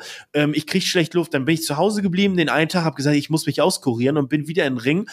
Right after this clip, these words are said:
und hab wirklich nur ganz leicht einen auf meine Deckung. Ich hab gedacht, irgendwas ist hier komisch. Und dann musste ich mich einrenken lassen und danach ging's so halbwegs. Und dann war ich noch mal eine Woche vorm Kampf in einem sauharten Sparring.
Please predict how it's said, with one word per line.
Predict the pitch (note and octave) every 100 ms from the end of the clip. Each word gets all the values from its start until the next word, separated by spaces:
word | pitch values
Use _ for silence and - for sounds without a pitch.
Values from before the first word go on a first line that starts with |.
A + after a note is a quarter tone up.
| - -
und | C#3
hab | E3
wirklich | F3+ F3+ F3+
nur | D#3
ganz | D#3 F3 F3
leicht | E3+ D#3+ D3
einen | D3+
auf | D#3 D3+
meine | C#3
Deckung. | B2 D#3+ E3+ D3
Ich | -
hab | -
gedacht, | C3 _ - - -
irgendwas | F3+ C4 B3
ist | - -
hier | A3+
komisch. | - A#3+ G#3+ A2 F#2 - - - -
Und | D3
dann | D3+
musste | F3+ -
ich | D#3+
mich | D3+ -
einrenken | D#3 G3 G#3+ G3
lassen | F#3+ F#3+
und | D#3+
danach | D#3+ D#3+ -
ging's | D3+ A3 C#4 -
so | A#2
halbwegs. | B2 B2+ - E3+ -
Und | C#3
dann | C#3+ C3+
war | D#3
ich | E3
noch | F3+ E3
mal | D#3+ E3 E3 - -
eine | - G3+ A#3 F#3+
Woche | G3 F#3
vorm | - F#3 E3+
Kampf | - F#3+ G3 -
in | D3
einem | C#3 C3+ -
sauharten | C#3 A#2+ D3 G#3 F#3 C3 A#2 A#2+
Sparring. | A#2 - A#2+ B2 E3+